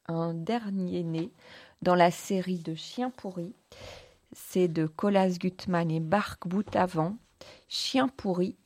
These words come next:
ou Le Grand Fourre-tout. C'est aux éditions, euh, à l'École des loisirs dès sept ans.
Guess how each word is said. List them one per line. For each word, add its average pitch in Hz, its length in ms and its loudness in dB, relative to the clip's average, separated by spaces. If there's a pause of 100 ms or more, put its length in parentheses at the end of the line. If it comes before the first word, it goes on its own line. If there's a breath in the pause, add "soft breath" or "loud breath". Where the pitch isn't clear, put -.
(200)
ou 214 160 -2 (140)
Le 175 200 2
Grand 175 440 2
Fourre-tout. - 720 -4 (260)
C'est - 340 -8 (160)
aux 165 120 0
éditions, 175 880 -6 (120)
euh, 170 180 -8
à 180 40 -4
l'École 185 340 -2
des 170 100 -4
loisirs 165 800 -4
dès 180 260 0
sept - 440 -6
ans. - 100 -6